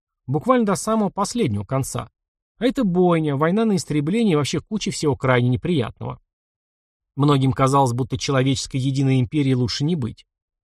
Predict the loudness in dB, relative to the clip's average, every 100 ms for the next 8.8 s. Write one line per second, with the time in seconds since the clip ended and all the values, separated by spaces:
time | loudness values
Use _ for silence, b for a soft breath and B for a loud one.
0 | _ -4 -4 -2 -4 -2 -2 -2 -2 -2
1 | -2 -2 0 -2 -2 -4 -4 -4 -4 -2
2 | 0 0 -4 -12 _ _ _ _ _ _
3 | _ _ -10 -2 0 0 -2 -6 -8 -6
4 | -4 -4 -4 -8 -2 -2 -2 -4 -6 -8
5 | -10 -12 -6 -2 0 0 -2 -4 -4 -8
6 | _ _ _ _ _ _ _ _ _ -6
7 | -2 0 -2 -4 -6 -6 -6 -6 -8 -6
8 | -4 -4 -4 -6 -4 -6 -8 -12